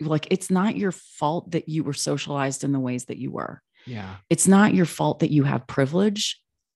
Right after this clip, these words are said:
Speaker 1: It is your fault that once you recognize it, if you don't start leaning into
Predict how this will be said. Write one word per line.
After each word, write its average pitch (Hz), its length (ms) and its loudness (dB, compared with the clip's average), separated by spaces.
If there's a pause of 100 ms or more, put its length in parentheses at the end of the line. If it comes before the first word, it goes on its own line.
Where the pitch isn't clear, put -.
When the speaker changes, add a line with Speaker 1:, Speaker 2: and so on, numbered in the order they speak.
(100)
Speaker 1:
It 147 320 0
is 240 320 4
your 247 180 2
fault - 440 -8
that 180 140 -2
once 165 360 0
you 147 260 -2
recognize 151 720 -2
it, 165 100 -2
if 151 200 -6
you 139 100 -6
don't 135 340 -2
start - 400 -6
leaning 135 360 0
into 123 340 -4